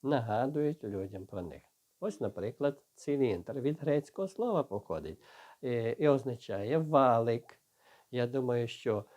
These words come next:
е, в с-, цей термін можна ввести, і він буде прекрасним ана-, е, відповідником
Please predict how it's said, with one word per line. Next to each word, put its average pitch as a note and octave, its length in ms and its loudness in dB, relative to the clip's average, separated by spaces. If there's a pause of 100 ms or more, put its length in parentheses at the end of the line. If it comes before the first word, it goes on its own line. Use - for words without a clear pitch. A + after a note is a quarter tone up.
(460)
е, A2 340 2
в G2+ 180 -2
с-, - 220 -20 (280)
цей B2 220 2
термін A#2 460 2
можна B2 460 2
ввести, G#2 540 -4
і C3+ 240 0
він B2+ 240 0
буде C#3+ 220 -2
прекрасним F#2 760 -4 (580)
ана-, F#2 320 -4
е, A2 220 -6 (640)
відповідником G#2+ 960 -2